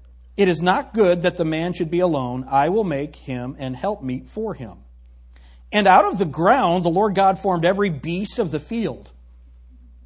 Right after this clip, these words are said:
So he's gonna <laughs> make Adam a helpmeet. He says that he needs to make him a helper, right? You got, gotta have a partner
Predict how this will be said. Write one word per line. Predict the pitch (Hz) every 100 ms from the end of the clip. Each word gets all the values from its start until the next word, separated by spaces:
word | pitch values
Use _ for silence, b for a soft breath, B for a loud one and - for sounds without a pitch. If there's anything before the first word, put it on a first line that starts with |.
| - -
So | 208
he's | 208 240
gonna | 302 277
<laughs> | 208
make | 214 175
Adam | 208 311 196
a | 180
helpmeet. | 277 240 160 175
He |
says | 196 208
that | 190
he | 190
needs | 214
to | 202
make | 202 233
him | 202 190 B -
a | 214
helper, | 302 302 143 - - - - - - - -
right? | 165 254 349 - - -
You | 180 185
got, | 170 220
gotta | 156 254
have | 220
a | 180
partner | 294 277 196 185 254